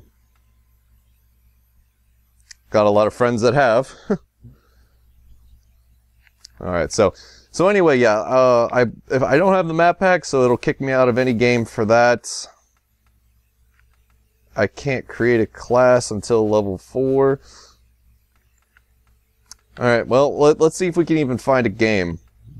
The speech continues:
Boot camp, team deathmatch for beginners on all maps. Oh god, there's only two hundred ten people playing this game. <laughs> Oh, yeah, this is funny.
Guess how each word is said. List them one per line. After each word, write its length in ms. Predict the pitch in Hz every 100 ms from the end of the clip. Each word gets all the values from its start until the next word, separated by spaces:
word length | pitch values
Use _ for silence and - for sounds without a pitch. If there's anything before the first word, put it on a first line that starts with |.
| -
Boot 240 | 131 -
camp, 300 | - 92 78
team 260 | - 135 117
deathmatch 460 | 131 - 120 113
for 260 | - 113 113
beginners 720 | 101 98 110 110 107 101 - _ _ _ -
on 200 | 107 110
all 120 | 110
maps. 640 | 98 98 95 - - - _ _ _ - - -
Oh 140 | 117 98
god, 200 | 101 98
there's 180 | 117
only 200 | 120 104
two 200 | 92 117
hundred 300 | 107 95 90
ten 240 | - 110 92
people 260 | 104 95
playing 300 | 80 98 92
this 140 | 87 85
game. 360 | 92 90 87 - _ _ _ _ _ _ _ _ _ _ _ _ _ _ _ _ _ _ _ _ -
<laughs> 80 | 107 - - - - 165 160 - 127 - - - 110 113 - 117 131 135 123 113 113 120 123 - _ _ _ _ _ _ _ -
Oh, 300 | 135 143 135
yeah, 180 | 139 127
this 200 | 139 127
is 120 | 110
funny. 380 | 131 123 110